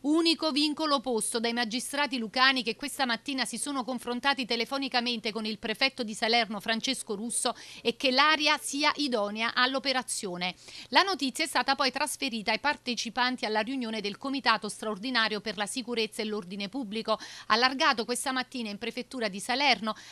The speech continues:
alla presenza del vicepresidente della Regione Campania, assessore all'ambiente Fulvio Bonavitacola, per l'eda Giovanni Coscia,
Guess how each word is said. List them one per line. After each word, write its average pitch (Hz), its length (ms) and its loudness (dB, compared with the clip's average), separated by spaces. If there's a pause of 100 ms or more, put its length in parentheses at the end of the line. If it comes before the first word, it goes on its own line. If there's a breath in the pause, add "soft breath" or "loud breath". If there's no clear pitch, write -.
alla 240 240 6
presenza 262 480 2
del 220 180 0
vicepresidente 247 960 2
della 214 200 2
Regione 226 360 0
Campania, 240 580 4
assessore 233 460 -2
all'ambiente 226 680 2 (300 loud breath)
Fulvio 277 480 2
Bonavitacola, 233 960 4
per 302 180 0
l'eda 247 540 6 (640)
Giovanni 240 520 4
Coscia, 277 500 4